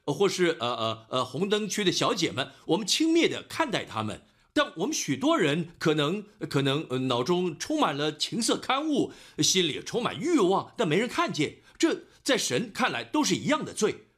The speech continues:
只是有些人知道如何掩饰，有些人则不。我们都是恶人，都是罪人，Amen。当我们还是罪人时，会自以为义。我们总觉得有理由，我做了这个，我做了，呃，这件好事，做了那件好事。其实这么做，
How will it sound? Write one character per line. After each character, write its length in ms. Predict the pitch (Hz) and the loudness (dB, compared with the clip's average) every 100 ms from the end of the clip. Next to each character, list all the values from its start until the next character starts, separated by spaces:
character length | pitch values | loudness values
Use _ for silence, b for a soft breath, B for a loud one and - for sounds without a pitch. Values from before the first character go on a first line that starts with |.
| _ _ | _ _
只 100 | 254 | 0
是 120 | 240 | 2
有 120 | 311 143 | 4 2
些 160 | 302 | 2
人 180 | 240 220 | 2 2
知 140 | 330 | 2
道 160 | 330 - | 2 0
如 120 | 160 | -4
何 100 | 226 | -2
掩 340 | 277 233 110 - | 0 2 0 0
饰， 360 | - 294 - _ | 0 0 -4 _
有 120 | 180 | 0
些 160 | 156 247 | 2 2
人 120 | 233 | 0
则 120 | - | 0
不。 240 | 175 330 226 | 0 0 -2
我 100 | 151 | -2
们 80 | 254 | 0
都 160 | 370 370 | 2 4
是 140 | 339 | 4
恶 160 | 339 170 | 4 2
人， 120 | 123 | 2
都 160 | 370 | 2
是 120 | 339 247 | 2 2
罪 180 | 349 | 2
人， 140 | 165 107 | 2 0
Amen。 380 | 147 320 277 - b b b | -2 0 0 -6 b b b
当 120 | 262 | -2
我 40 | 233 | -2
们 100 | 175 | -2
还 120 | 214 | -2
是 160 | 311 294 | -2 0
罪 200 | 370 294 | 2 4
人 160 | 208 | 2
时， 360 | 226 156 170 - | 2 2 0 2
会 140 | 220 | 0
自 200 | - 370 | 2 2
以 120 | 240 - | 0 -2
为 240 | 73 117 | -4 -2
义。 380 | 220 320 - - - | 2 2 0 -8 -2
我 80 | 220 | 0
们 120 | 339 | 2
总 160 | 185 | 0
觉 140 | 143 175 | 2 2
得 120 | 247 | 4
有 180 | 175 302 | 2 2
理 140 | 214 | 2
由， 200 | 120 143 | 2 2
我 240 | - 117 120 | 0 -2 0
做 160 | 226 | 2
了 80 | 165 | 2
这 180 | 220 190 | 2 2
个， 160 | 120 107 | 0 0
我 120 | 123 | 2
做 160 | 208 | 2
了， 120 | 165 143 | 2 2
呃， 140 | 127 | 0
这 140 | 131 | 0
件 100 | 185 | 0
好 160 | 156 98 | 0 -2
事， 240 | - 175 | 0 0
做 140 | 135 180 | 2 2
了 120 | 151 | 2
那 120 | 208 | 0
件 140 | 160 117 | 0 -2
好 160 | 95 | -4
事。 240 | 95 185 B - | 0 0 B 0
其 160 | 302 | 2
实 160 | 294 233 | 2 0
这 160 | 269 | 0
么 80 | 208 | 2
做， 320 | - 302 - | 4 2 2